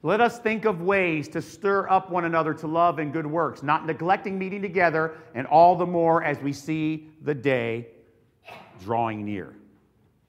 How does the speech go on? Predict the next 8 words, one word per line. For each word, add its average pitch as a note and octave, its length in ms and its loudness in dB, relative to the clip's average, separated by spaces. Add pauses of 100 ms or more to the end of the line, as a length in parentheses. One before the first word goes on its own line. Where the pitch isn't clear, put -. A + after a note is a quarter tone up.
(3000)
When A#2 160 -10
we C#3+ 160 -2
hear F3+ 460 0
and B2 120 -4
we A2+ 120 -6
do F3 480 -2
the E3+ 100 -2
word, B2 540 2